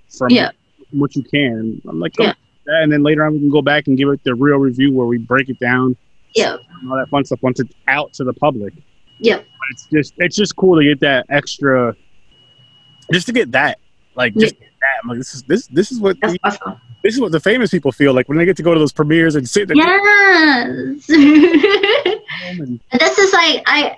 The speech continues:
Speaker 2: I don't like when people try to make it like, "Oh, it's a Hollywood." I'm like, "No, no, I'm not going for Hollywood.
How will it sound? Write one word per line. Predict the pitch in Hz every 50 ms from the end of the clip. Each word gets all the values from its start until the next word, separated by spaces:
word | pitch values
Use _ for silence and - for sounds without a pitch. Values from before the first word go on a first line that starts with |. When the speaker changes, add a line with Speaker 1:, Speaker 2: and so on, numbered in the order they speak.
| -
Speaker 2:
I | - 226 262
don't | 294 320 320 311
like | 311 320 302
when | 285 269 277
people | - 294 302 285 269 269 269
try | 269 277 269 277 277 277 254
to | 254 -
make | 247 277 277 269
it | 262 247 220 -
like, | 226 233 226 214 214 - - _ - - - -
"Oh, | 339 359 359 349
it's | 359 370 359
a | 294
Hollywood." | 269 247 262 294 311 320 320 320 320 311 302 277 277 254 240
I'm | - 262 269
like, | 269 247 254
"No, | 311 339 349 330
no, | 320 330 311 254 226 233 226
I'm | - 285 294
not | 330 359 330 - -
going | 214 254 320 359 349 320 302
for | 285 - 269
Hollywood. | 277 - 262 254 302 330 311 285 226 202 190 170 160 - 143 - -